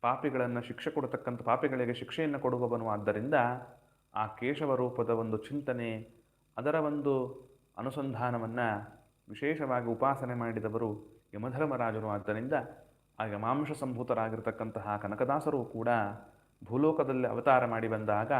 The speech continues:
ಕೇಶವ ಅಂತನ್ನುವ, ಆದಿಕೇಶವ ಅಂತನ್ನುವ ನಾಮಾಂಕಿತವನ್ನೇ ಹೊಂದಿದರು ಅಂತನ್ನುವುದು ಬಹಳ ಯುಕ್ತಿಯುಕ್ತವಾಗಿ ಹೊಂದಾಣಿಕೆ ಆಗ್ತಕ್ಕಂಥದ್ದಾಗತ್ತೆ. ಈ ಎಲ್ಲದರ ಹಿನ್ನೆಲೆಯಲ್ಲಿ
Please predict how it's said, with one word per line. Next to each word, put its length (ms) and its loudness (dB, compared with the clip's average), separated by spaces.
ಕೇಶವ 400 -2
ಅಂತನ್ನುವ, 400 0
ಆದಿಕೇಶವ 600 0
ಅಂತನ್ನುವ 440 0
ನಾಮಾಂಕಿತವನ್ನೇ 840 -2
ಹೊಂದಿದರು 460 -2
ಅಂತನ್ನುವುದು 800 -2
ಬಹಳ 220 -4
ಯುಕ್ತಿಯುಕ್ತವಾಗಿ 800 0
ಹೊಂದಾಣಿಕೆ 540 0
ಆಗ್ತಕ್ಕಂಥದ್ದಾಗತ್ತೆ. 920 -4
ಈ 100 -6
ಎಲ್ಲದರ 380 4
ಹಿನ್ನೆಲೆಯಲ್ಲಿ 800 -2